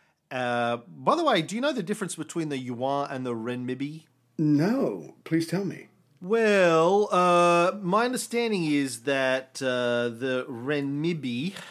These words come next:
Speaker 2: Mm-hmm.
Speaker 1: uh, is renminbi. Rem-, rem-, I'm not exactly sure how. I did look it up. I can't remember. Renminbi.
Speaker 2: Right.
Speaker 1: Um, is, is the name of the, the official name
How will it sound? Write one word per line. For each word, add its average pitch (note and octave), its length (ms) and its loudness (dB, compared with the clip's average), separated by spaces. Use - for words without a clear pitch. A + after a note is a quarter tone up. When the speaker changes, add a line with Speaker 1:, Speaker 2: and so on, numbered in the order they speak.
Speaker 2:
Mm-hmm. C3 280 2
Speaker 1:
uh, A#2+ 280 -4
is C3 420 -6
renminbi. C3+ 960 -6
Rem-, A#2+ 400 -6
rem-, B2+ 320 -6
I'm A#2+ 140 -8
not C3 100 -8
exactly G#2+ 320 -10
sure F#2+ 200 -10
how. F2 240 -12
I F#2+ 80 -12
did F#2+ 200 -14
look F2+ 160 -14
it E2 80 -14
up. D#2+ 120 -16
I E2+ 40 -18
can't E2+ 200 -18
remember. F2 240 -18
Renminbi. A#2+ 720 -8
Speaker 2:
Right. F2+ 360 -10
Speaker 1:
Um, A2 840 -4
is, C3+ 440 -4
is C3+ 200 -6
the C3 160 -6
name C3+ 720 -2
of G#2 480 -8
the, F#2 880 -12
the A#2+ 80 -6
official A#2+ 320 -8
name G#2 500 -8